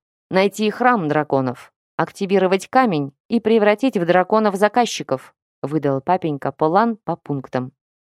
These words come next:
«Каких еще заказчиков?» изумилась я. «Милая,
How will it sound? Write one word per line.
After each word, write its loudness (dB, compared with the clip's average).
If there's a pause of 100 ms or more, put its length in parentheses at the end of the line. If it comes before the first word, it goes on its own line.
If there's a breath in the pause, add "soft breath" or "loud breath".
(400)
«Каких 0
еще 0
заказчиков?» -2 (360)
изумилась 0
я. -2 (420)
«Милая, 0